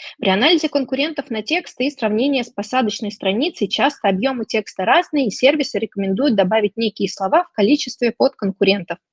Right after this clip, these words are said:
Но если объем текста разный, то может быть переспам по ключевым словам. Как правильно рассчитать, сколько надо ключевых слов под меньший размер текста, чем у конкурентов? Но ты, в принципе, уже выше,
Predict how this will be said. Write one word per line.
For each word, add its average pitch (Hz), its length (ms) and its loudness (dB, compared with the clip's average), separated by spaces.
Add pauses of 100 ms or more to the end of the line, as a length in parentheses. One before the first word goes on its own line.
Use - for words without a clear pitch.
(460)
Но 214 80 2
если 294 240 6
объем 285 320 4
текста 269 360 0
разный, 330 360 2
то 220 120 -4
может 254 320 -2
быть 233 240 -4
переспам 220 440 -6
по - 80 -12
ключевым 220 420 -8
словам. 190 520 -6 (360)
Как 359 180 0
правильно 277 380 2
рассчитать, 233 480 -4
сколько 247 340 -2
надо 196 220 -2
ключевых 208 460 -6
слов 311 340 0
под 190 120 0
меньший 208 360 -2
размер 185 320 -2 (180)
текста, - 400 -2
чем 254 240 -4
у 247 60 -6
конкурентов? 185 640 -4 (240)
Но 226 100 2
ты, 285 120 2
в - 80 -4
принципе, 269 440 4
уже 220 220 6
выше, 226 580 4